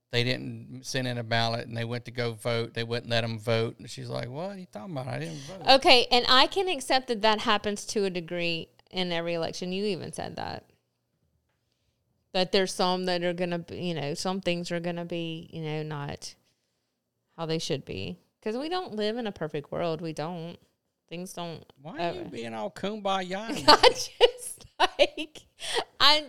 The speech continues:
Speaker 2: I'm just thinking about that. I was just ranting, and I'm emotional, so I get very emotional.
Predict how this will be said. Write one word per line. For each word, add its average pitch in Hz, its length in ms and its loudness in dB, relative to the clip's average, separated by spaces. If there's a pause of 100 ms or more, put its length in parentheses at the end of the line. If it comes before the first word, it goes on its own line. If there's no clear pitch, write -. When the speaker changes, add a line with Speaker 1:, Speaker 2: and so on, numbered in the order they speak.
(140)
Speaker 2:
I'm 277 320 2
just 285 240 -8
thinking 240 340 -2
about 180 300 -2
that. 170 320 0
I 359 180 6
was 359 80 -4
just 349 160 -8
ranting, 277 720 0 (120)
and 226 180 2
I'm 247 220 2
emotional, 247 800 0
so 196 160 0
I 220 120 2
get 214 280 0
very 220 280 0
emotional. 208 760 -4